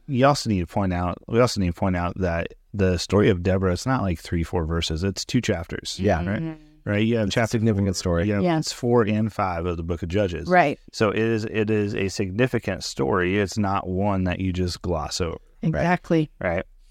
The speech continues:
Speaker 1: And so if you're taking this woman who is in prominent leadership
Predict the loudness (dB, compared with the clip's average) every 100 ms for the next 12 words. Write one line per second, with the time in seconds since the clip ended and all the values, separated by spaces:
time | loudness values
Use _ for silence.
0 | -10 -4 -2 2 2 2 0 -2 2 2
1 | 2 0 2 0 -2 -4 -2 2 2 4
2 | 2 0 0 0 0 -2 -2 -2 0 2
3 | 2 0 0 0 0 0 -4